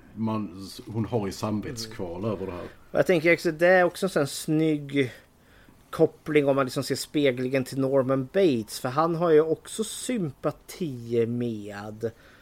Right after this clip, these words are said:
Speaker 2: fast på ett annat sätt, för han är ju, han är ju jävligt tragisk.
Speaker 1: Alltså, han är, han är, han är ju inte ond, han är sjuk.
Speaker 2: Han är sjuk, ja.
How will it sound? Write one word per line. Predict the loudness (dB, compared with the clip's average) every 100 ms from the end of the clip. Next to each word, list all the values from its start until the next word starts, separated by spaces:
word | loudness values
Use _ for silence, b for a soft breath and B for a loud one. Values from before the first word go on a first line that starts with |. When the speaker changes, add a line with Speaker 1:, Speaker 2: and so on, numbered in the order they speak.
| b b b 4
Speaker 2:
fast | 4 6
på | 2
ett | 2
annat | 2 4 4 2 0
sätt, | -4 2 2 2
för | 2
han | 2
är |
ju, | 2
han | 0 2
är |
ju | 2 0
jävligt | 6 6 6 2 -2 -16
tragisk. | -2 -2 2 2 2 0 -8 -6 -6 -6 -10 -14 -20 b b b b b b -8
Speaker 1:
Alltså, | -6 -2
han | 0 2
är, | 0
han | -2 -2
är, | 0 -2
han | -2 -2
är |
ju | -2
inte | -4 -8
ond, | -6 -6 -6 -8
han | -10
är |
sjuk. | -10 -10 -10 -8
Speaker 2:
Han | -2 4
är | 4
sjuk, | 6 2 2 0
ja. | 6 6 6